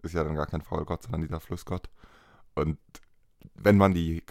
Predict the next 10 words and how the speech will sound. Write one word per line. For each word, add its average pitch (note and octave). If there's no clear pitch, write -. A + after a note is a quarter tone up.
den E2
Kontext, F2+
den E2
du E2
mir E2
jetzt E2
gegeben F2+
hast, -
nicht -
kennt, -